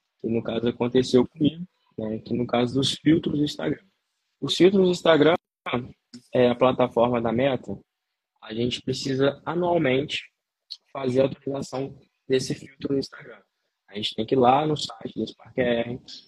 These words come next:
e subir um novo arquivo pra esse filtro continuar no ar. Isso trouxe bastante problema. Por quê? Os filtros do Instagram de alguns clientes meus,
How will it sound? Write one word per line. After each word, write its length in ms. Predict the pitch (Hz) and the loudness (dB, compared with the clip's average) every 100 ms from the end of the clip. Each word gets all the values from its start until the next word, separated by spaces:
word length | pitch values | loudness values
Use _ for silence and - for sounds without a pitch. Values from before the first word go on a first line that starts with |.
| _ | _
e 100 | 131 | 0
subir 460 | 131 165 143 170 - | 4 2 4 2 4
um 140 | 190 190 | 4 6
novo 480 | 175 190 220 220 | 8 8 6 2
arquivo 800 | 220 208 - 165 165 160 180 196 _ _ _ _ | 0 0 -6 -4 -4 -2 -4 -4 _ _ _ _
pra 120 | 156 | 0
esse 220 | 151 160 | 0 -4
filtro 520 | 151 - 156 156 160 - _ _ | -6 -2 -2 -2 -10 -12 _ _
continuar 920 | 180 190 196 - 208 185 175 190 190 | 2 2 0 0 0 2 2 0 -2
no 160 | 208 202 | -4 -2
ar. 180 | 156 - _ _ _ _ _ _ _ _ - | -4 -8 _ _ _ _ _ _ _ _ 0
Isso 480 | 240 220 - 101 - _ _ | 2 2 0 -8 -16 _ _
trouxe 640 | 147 160 - _ - - | -6 -6 -8 _ -10 -6
bastante 760 | 156 160 160 _ 156 170 - - | 0 2 0 _ -2 -2 -4 -10
problema. 540 | - 165 139 131 104 - _ _ _ _ _ | -2 0 0 0 -4 -10 _ _ _ _ _
Por 200 | 190 - | -10 -10
quê? 280 | - - 196 _ _ _ _ _ - | -8 -8 -8 _ _ _ _ _ -4
Os 160 | 156 | -4
filtros 460 | - 220 214 190 - | 0 0 2 -2 -2
do 60 | - _ _ _ _ | -8 _ _ _ _
Instagram 380 | - 147 139 143 | -8 -6 -4 -4
de 60 | 139 | -4
alguns 260 | 131 131 | -4 -6
clientes 520 | - 139 127 - - _ _ _ | -6 -6 -6 -8 -12 _ _ _
meus, 380 | 120 117 - | -8 -8 -10